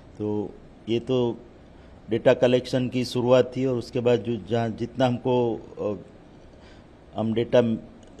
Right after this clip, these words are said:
collect कर पाए वो सब करने का प्रयास किया गया है इन दिनों में। और तीन सितंबर यानी कि कल शाम को अभी पूरा mission जो हमने उसके जो तीन मुख्य उद्देश्य वो पूर्ण करते हुए,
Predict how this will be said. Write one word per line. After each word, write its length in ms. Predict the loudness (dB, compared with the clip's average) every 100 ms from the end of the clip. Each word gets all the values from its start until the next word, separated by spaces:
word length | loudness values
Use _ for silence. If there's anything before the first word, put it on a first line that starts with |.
| -20 -4
collect 300 | 4 6 8
कर 140 | 8 8
पाए 340 | 8 6 4 -8 -20 -14
वो 120 | -10
सब 200 | -6 -8 -8 -16 -20 -2
करने 260 | 0 0 0
का 120 | 0
प्रयास 420 | 4 6 4 4
किया 240 | 4 4
गया 160 | 4 2
है 140 | 0
इन 140 | -2 -6
दिनों 200 | -4 -4
में। 320 | -4 -8 -10
और 480 | -6 -2 0 -2 -6 -18 -20 -20 -20 -20 -20 -20 -20 -20 -20 -20 -20 -20 -20 -4
तीन 200 | 0 0
सितंबर 520 | -2 4 6 6 2
यानी 260 | -2 -6 -8
कि 500 | -6 -2 0 0 -4 4
कल 240 | 6 6 2 -12 -20 -20 -20 -20 -20 -20
शाम 300 | -2 0 0
को 360 | 0 0 0 -2 -10
अभी 240 | -10 -4 -4
पूरा 400 | -4 0 4 4
mission 640 | 4 -2 -2 -2 -2 -4
जो 260 | -4 0 0
हमने 240 | 0 -2 -6 -12 -20 -20 -18
उसके 260 | -8 -6
जो 140 | -4 -6
तीन 260 | -2 -2
मुख्य 340 | 0 -4 -2 -2
उद्देश्य 480 | 0 -2 -4 -4
वो 140 | -4 -6
पूर्ण 360 | -8 -8 -8
करते 340 | 0 0 0 -2
हुए, 300 | -2 -2